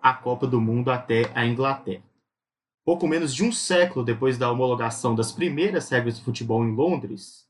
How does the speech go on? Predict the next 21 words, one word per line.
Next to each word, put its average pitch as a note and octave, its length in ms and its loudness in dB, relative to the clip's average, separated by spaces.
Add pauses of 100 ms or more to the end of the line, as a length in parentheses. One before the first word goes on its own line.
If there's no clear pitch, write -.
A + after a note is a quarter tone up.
(880)
o A#2 480 0
futebol, D3+ 560 0
na C3+ 100 -2
década A#2 300 0
de - 60 -12
sessenta, G3 300 -2
já D#4+ 140 0
tinha G3+ 260 0
dominado F#3+ 560 0
completamente D3+ 800 0
o D#3+ 80 2
mundo, A2+ 460 -2
né? A#2+ 240 0
Uruguaios, B2+ 640 0
italianos A#2 460 0
e A#2 40 2
brasileiros A2 580 0
já B2+ 200 -2
eram C#3+ 280 0
bicampeões A2+ 640 -2
mundiais D#3+ 560 -2